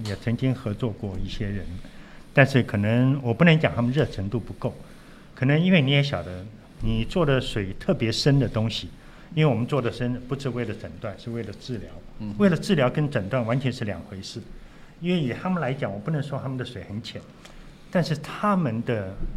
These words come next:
Speaker 1: 比较相对来讲没有那么复杂性。
Speaker 2: 嗯。
Speaker 1: 我们今天讲一个手术的治疗，外科医生的训练，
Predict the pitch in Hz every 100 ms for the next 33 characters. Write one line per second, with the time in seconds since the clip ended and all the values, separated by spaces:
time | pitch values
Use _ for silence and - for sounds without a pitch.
0 | - - - - 127 165 - 98 - -
1 | - - - 147 139 139 143 - - -
2 | - - - - - - 107 110 101 95
3 | 120 127 101 135 104 95 - - 139 -
4 | 82 87 - - - - - 117 143 170
5 | 170 165 110 107 131 - 85 - 127 98
6 | - 127 85 80 101 - 139 120 123 117
7 | 113 120 104 - 135 98 110